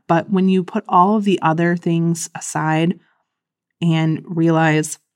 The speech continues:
this is how I can be successful in mini sessions and still offer this to my clients, this is where I kind of outweighed the pros and cons. And however, I couldn't have both, but if I really wanted to focus on my niche of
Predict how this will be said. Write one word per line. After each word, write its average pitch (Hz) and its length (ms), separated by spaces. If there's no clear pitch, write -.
this 175 180
is 185 120
how 170 160
I 160 60
can 160 160
be 151 100
successful 151 640
in 180 100
mini 180 220
sessions 180 440
and 160 140
still 151 340
offer 156 240
this 175 280
to 175 80
my 165 140
clients, 160 440
this 165 380
is 170 340
where 156 400
I 143 100
kind 156 300
of 147 80
outweighed 147 480
the 147 80
pros 147 340
and 147 140
cons. - 400
And 165 140
however, 180 440
I 175 80
couldn't 233 300
have 175 300
both, 165 440
but 170 160
if 165 120
I 165 40
really 165 260
wanted 185 240
to 165 60
focus 156 480
on 160 160
my 156 160
niche 156 460
of 160 340